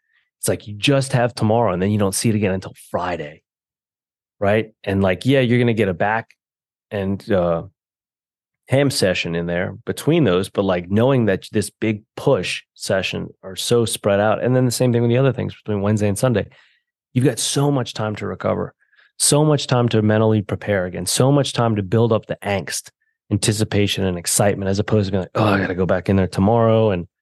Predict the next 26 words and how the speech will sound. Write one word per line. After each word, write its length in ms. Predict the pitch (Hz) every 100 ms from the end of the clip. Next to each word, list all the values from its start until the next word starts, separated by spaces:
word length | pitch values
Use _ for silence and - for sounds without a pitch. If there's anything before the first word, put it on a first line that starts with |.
| _ _ _ _ _ - - _
that's 200 | 113 - - 107 -
high 300 | - 113 110
volume, 520 | 101 98 101 101 98
this 200 | 98 -
and 120 | 90
that, 240 | 110 120
like, 140 | 101 90
oh, 180 | 104 101
and 200 | 98 95
I 60 | 98
gotta, 180 | 98 98
you 80 |
know, 180 | 101 92 - _ _ -
make 160 | 113 117
my 140 | 101
rice 320 | 101 107 101
cakes 380 | - 104 101 -
and, 120 | 98
like, 180 | 95 90
oh, 60 | 104
all 260 | 92 104
the 100 | 104
Tupperware," 500 | 95 107 104 104 101
and, 100 | 101
like, 200 | 92 120 120
oh, 180 | 101